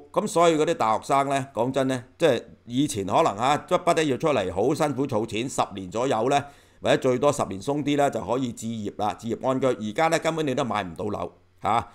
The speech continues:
香港啊唔使講啦，嚇，就美國都係㗎，係嘛？咁所以咧，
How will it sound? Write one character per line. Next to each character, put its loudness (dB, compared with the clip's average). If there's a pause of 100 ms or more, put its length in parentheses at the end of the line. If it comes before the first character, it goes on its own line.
(240)
香 8
港 4
啊 4
唔 -6
使 -2
講 0
啦， 4
嚇， 2
就 0
美 0
國 2
都 8
係 6
㗎， 4 (200)
係 -2
嘛？ -2 (520)
咁 2
所 2
以 -2
咧， 2